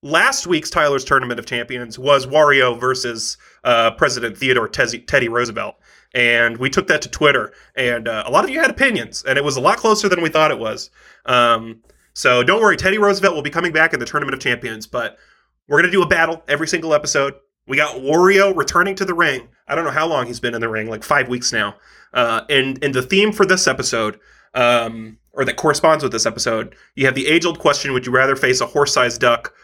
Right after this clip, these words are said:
or a thousand duck-sized horses? In this scenario, it's Wario versus a horse-sized duck.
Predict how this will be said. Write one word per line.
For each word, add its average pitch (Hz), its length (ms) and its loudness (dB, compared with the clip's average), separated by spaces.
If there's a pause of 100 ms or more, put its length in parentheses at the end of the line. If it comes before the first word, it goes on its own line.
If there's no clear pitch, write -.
(160)
or 113 460 -2
a 95 80 -4
thousand 117 680 -2 (180)
duck-sized 120 380 -2
horses? 104 520 -8 (380)
In 135 180 -2
this 180 220 2
scenario, 151 560 2
it's 123 180 -2
Wario 135 640 4
versus 135 600 0
a 131 120 -2
horse-sized 123 800 -6
duck. - 340 -14